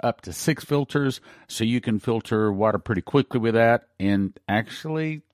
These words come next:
that's the one I'd recommend for most households, unless it's just a mom and pop, just two people in the household. Two people, probably a Royal Berkey, but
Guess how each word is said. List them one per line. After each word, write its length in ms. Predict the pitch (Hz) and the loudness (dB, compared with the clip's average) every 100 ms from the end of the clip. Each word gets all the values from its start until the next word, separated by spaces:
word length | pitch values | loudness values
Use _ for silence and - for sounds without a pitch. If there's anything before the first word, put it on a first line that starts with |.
| _ - | _ -4
that's 180 | 120 - | -4 -2
the 100 | 127 | 0
one 180 | 127 | 2
I'd 140 | 127 117 | 0 0
recommend 680 | 123 123 123 123 127 127 - | -2 -2 -4 -4 -4 -6 -6
for 360 | 110 104 101 - - _ - _ - | -2 0 0 -4 -16 _ -20 _ -2
most 320 | 113 147 - | 2 4 2
households, 640 | 131 139 - 131 135 113 | 0 0 2 0 0 -2
unless 380 | 107 98 120 - | -2 0 0 0
it's 160 | 120 - | -4 -2
just 500 | 120 117 - - - | 0 0 -2 -16 -10
a 80 | 92 | -2
mom 300 | 107 107 104 | 0 2 0
and 100 | - | 0
pop, 240 | 95 - | -2 0
just 240 | 98 - | -6 -8
two 160 | - 101 | -4 -4
people 320 | - 92 85 | -4 -6 -6
in 60 | 82 | -6
the 80 | 82 | -4
household. 480 | 87 78 80 62 - _ | -6 -6 -10 -10 -18 _
Two 160 | 175 190 | 2 4
people, 300 | 180 170 156 | 4 2 0
probably 480 | 160 151 143 123 107 | 2 2 2 0 0
a 100 | 104 | 2
Royal 320 | 120 127 120 | 4 4 4
Berkey, 480 | 113 117 - 120 113 - _ _ | 2 0 0 0 -2 -8 _ _
but 340 | 117 113 113 | -6 0 2